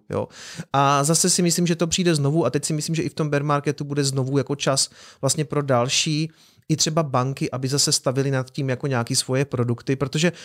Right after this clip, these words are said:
prostě pro ně to může být další věc, co těm lidem budou prodávat a, a vytáhnou z nich třeba jako nějaký poplatky, jo. Takže ano, tohle to se změnilo, ale nezměnil se ten fundament toho, co ten Bitcoin je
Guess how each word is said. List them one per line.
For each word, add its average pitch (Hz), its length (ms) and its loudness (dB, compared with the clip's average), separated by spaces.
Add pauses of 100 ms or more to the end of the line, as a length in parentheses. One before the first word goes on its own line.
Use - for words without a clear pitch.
(160)
prostě 170 220 0
pro 190 180 2
ně 240 120 2
to 226 100 2
může 196 200 2
být 185 120 2
další 135 420 2
věc, 135 280 0
co - 160 -2
těm 147 180 -4
lidem 135 260 2
budou 127 220 2
prodávat 104 680 2
a, 113 100 0
a 123 160 0
vytáhnou 127 460 2
z 123 80 -2
nich 127 80 -4
třeba 123 220 0
jako 120 160 0
nějaký 117 300 2
poplatky, 104 760 -2
jo. 101 180 -2 (280)
Takže 165 220 4 (100)
ano, 139 220 0
tohle 165 220 4
to 170 100 2
se 175 140 2
změnilo, 139 600 0
ale 147 220 4 (120)
nezměnil 175 500 2
se 180 100 0
ten 170 180 0
fundament 156 500 0
toho, 143 220 0
co 143 140 -2
ten 143 200 0
Bitcoin 135 380 -2
je 123 200 2